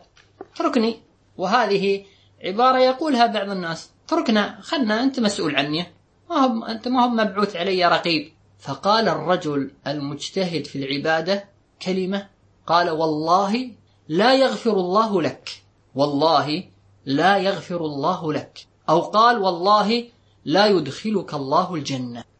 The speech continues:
انظروا إلى أثر هذه الكلمة، فقبض الله أرواحهما، قبض الله أرواحهما،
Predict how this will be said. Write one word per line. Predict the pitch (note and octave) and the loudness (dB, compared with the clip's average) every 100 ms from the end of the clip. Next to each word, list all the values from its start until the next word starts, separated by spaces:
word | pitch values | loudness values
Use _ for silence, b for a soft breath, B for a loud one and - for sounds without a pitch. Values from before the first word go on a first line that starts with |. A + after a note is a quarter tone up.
| E3+ | -2
انظروا | F#3+ G#3+ D4 B3+ | 0 2 2 2
إلى | G3+ G#3+ G#3 | 2 0 0
أثر | A#3 A#3 G#3+ | 0 0 0
هذه | F#3 G3+ A3+ E3+ E3 | 2 2 0 0 -4
الكلمة، | D3+ - F3+ B2+ E2+ G2+ _ _ | -6 -4 -2 -2 -4 -14 _ _
فقبض | - F3+ C4+ D4+ B3 | -2 0 2 4 4
الله | A3+ G3+ F#3+ A#3 G#3+ G3 | 2 0 0 2 2 2
أرواحهما، | A3+ G3+ F#3 E3 F3+ D3+ D3+ D3+ D3 C#3 C#3 _ _ _ - | 2 4 2 2 0 -2 -4 -8 -8 -10 -10 _ _ _ -2
قبض | F#3+ G#3 F#3 | 0 0 -2
الله | F3+ F3 F#3+ F#3+ A#3 B3+ _ _ _ - | -2 -2 0 0 -2 -6 _ _ _ 0
أرواحهما، | A3+ A#3 A3 G#3 A#3+ G#3+ F#3+ D3 A2+ | 2 4 4 2 2 0 -2 -4 -10